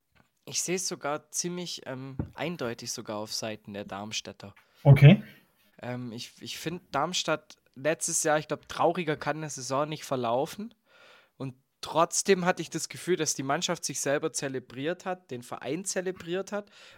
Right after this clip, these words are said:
Speaker 1: und dass du nie das Gefühl hattest, so, die, die lassen jetzt die Köpfe hängen, sondern eher
Speaker 2: Mhm.
Speaker 1: so, jetzt kommt so dieses Motto, „Jetzt erst recht so.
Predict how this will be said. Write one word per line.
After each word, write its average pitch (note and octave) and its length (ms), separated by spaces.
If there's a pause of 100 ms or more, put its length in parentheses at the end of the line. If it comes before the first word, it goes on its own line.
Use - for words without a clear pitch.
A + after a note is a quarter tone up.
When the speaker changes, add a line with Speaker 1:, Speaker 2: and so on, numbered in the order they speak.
Speaker 1:
und C#3 120
dass D#3 160
du D#3+ 80
nie D#3+ 200
das F3+ 180
Gefühl F3+ 380
hattest, E3 300
so, D#3+ 120
die, D3 140
die - 220
lassen D#3 260
jetzt - 180
die C#3 80
Köpfe F#3+ 340
hängen, B2 280 (340)
sondern - 260
eher C#3+ 160
Speaker 2:
Mhm. C3 40
Speaker 1:
so, F3 100
jetzt E3 180
kommt E3 200
so D3+ 80
dieses C3+ 240
Motto, D#3 400 (340)
„Jetzt C#3+ 320
erst C#3 320
recht F3 240
so. A#2 260